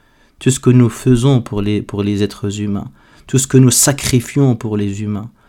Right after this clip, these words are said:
Alors qu'ils vont nous servir à rien. Alors qu'ils sont faibles, alors qu'ils sont pauvres, alors qu'ils sont impuissants.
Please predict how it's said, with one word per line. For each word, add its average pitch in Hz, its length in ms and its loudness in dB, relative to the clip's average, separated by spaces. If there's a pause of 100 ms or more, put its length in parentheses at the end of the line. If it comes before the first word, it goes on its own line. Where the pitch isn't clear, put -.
(280)
Alors 107 280 0
qu'ils 113 140 -2
vont 113 120 2
nous 107 100 2
servir 101 400 -4
à 95 80 -4
rien. 98 380 -4 (1000)
Alors 110 280 -2
qu'ils - 120 -8
sont 107 180 -4
faibles, 98 540 -6 (160)
alors 104 240 -6
qu'ils - 120 -10
sont 107 180 -4
pauvres, 104 500 -4
alors 107 200 -4
qu'ils 113 120 -10
sont 107 240 -4
impuissants. 107 720 -8